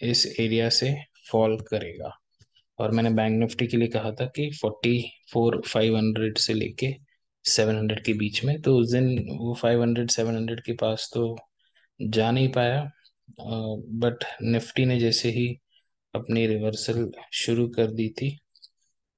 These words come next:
तो वैसे ही बैंक निफ्टी ने भी मेरी एक resistance से जो है, उसने एक fall करी। ठीक है,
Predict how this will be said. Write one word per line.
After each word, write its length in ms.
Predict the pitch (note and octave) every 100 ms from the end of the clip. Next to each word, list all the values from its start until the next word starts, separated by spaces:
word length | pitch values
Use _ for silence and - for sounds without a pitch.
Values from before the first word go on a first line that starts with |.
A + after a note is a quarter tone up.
| _ _
तो 80 | -
वैसे 320 | A#2 A2 -
ही 160 | B2 C#3+
बैंक 280 | B2+ A2 A2
निफ्टी 720 | A2+ A#2 - B2 B2 A2 - A2+
ने 140 | A#2
भी 420 | A2+ C#3+ - - - -
मेरी 320 | A#2 A#2 A#2
एक 160 | A#2 - - _ _ _ _ _ _
resistance 720 | A#2 A2 A2 A#2 - B2 B2
से 140 | - B2+
जो 180 | A#2 A2
है, 240 | A2+ - _ _ - - A2+
उसने 340 | A2 A#2 A#2+
एक 160 | B2+ -
fall 320 | - A2 G#2+
करी। 280 | G#2 F#2+ F#2+ G2 _ _ _ _ _ _ _ _ _ _ -
ठीक 180 | A#2+ A#2
है, 360 | A2 - -